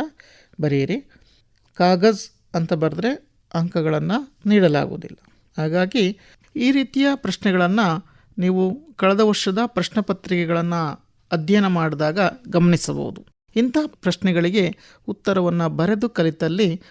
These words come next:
ಪೂರ್ಣ ಅಂಕವನ್ನ ಪಡೆಯಲು ಸಹಾಯ ಆಗ್ತದೆ. ಈ ರೀತಿ ಇಮಾನ್ದಾರೋಂ ಕೆ ಸಮ್ಮೇಳನ ಮೇ ಪಾಠದಲ್ಲಿ ಮುಖ್ಯವಾಗಿ ಮೂರು ಅಥವಾ ನಾಲ್ಕು ಅಂಕಗಳ ಪ್ರಶ್ನೆಗಳನ್ನ ಕೇಳಲಾಗ್ತದೆ.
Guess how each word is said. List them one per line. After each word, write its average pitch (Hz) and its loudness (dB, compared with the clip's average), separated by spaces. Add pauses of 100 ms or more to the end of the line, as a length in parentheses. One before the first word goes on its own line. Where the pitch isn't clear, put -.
(140)
ಪೂರ್ಣ 220 0
ಅಂಕವನ್ನ 165 -2 (340)
ಪಡೆಯಲು 156 -2
ಸಹಾಯ 160 -2
ಆಗ್ತದೆ. - -8 (120)
ಈ 214 -4
ರೀತಿ 233 0 (320)
ಇಮಾನ್ದಾರೋಂ 240 0
ಕೆ 233 -4
ಸಮ್ಮೇಳನ 175 0
ಮೇ 196 0
ಪಾಠದಲ್ಲಿ 156 -2 (320)
ಮುಖ್ಯವಾಗಿ 165 0
ಮೂರು 214 -4 (200)
ಅಥವಾ 170 -4
ನಾಲ್ಕು 160 -2
ಅಂಕಗಳ 156 -4
ಪ್ರಶ್ನೆಗಳನ್ನ 147 -6 (500)
ಕೇಳಲಾಗ್ತದೆ. 147 -4